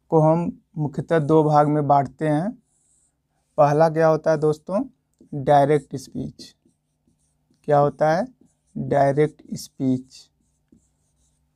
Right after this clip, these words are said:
डायरेक्ट स्पीच को दोस्तों हम प्रत्यक्ष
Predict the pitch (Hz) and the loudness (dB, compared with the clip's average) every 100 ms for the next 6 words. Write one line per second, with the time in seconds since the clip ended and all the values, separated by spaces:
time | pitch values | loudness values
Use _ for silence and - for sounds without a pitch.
0 | _ _ 147 147 156 170 165 - 170 170 | _ _ 0 2 4 0 -6 -8 -8 -4
1 | 160 160 - 170 170 - 156 151 - 160 | -2 -2 -4 -6 -6 -4 -4 -4 -2 -4
2 | - | -4